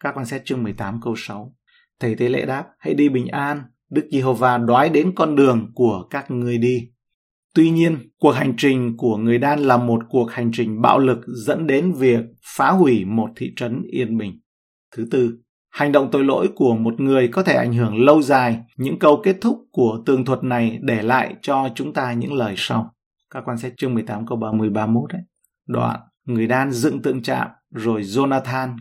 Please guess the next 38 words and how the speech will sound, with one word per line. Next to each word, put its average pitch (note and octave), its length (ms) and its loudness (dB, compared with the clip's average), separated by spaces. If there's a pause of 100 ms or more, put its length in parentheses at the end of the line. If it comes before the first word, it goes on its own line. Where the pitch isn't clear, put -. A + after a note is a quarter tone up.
con B2 200 -6
trai B2 200 -2
Kẹt B2 280 -6
Sôn, C#3+ 460 -2 (160)
cháu B2 240 0
Môi-se D3+ 720 -2 (180)
và G#2 480 -4
hết G3 180 -4
thảy A#2+ 120 -2
hậu B2+ 260 -2
tự D#3 240 2 (100)
của G#2+ 200 -4
người G#2+ 380 -2 (100)
đều B2 300 0
làm A#2+ 180 0
thầy A2+ 240 -4
tế C#3 140 -2
lễ D3 280 0
trong C#3 180 -2
chi D3 180 -2
phái C3 280 -6
Dan D3 360 -4
cho C#3+ 120 -4
đến D3 220 -2
ngày B2 340 0
chúng E3+ 200 -4
bị D3 220 -2
đày G#2+ 320 -6
khỏi F#2+ 280 -6
xứ. - 320 -4 (580)
Chúng B2+ 200 -4
giữ D3+ 360 -2
tượng C#3+ 200 4
trạm C3+ 300 -2
của A#2+ 100 0
Mi-ca C3 500 0
làm A2+ 300 -4
nên C#3 340 -2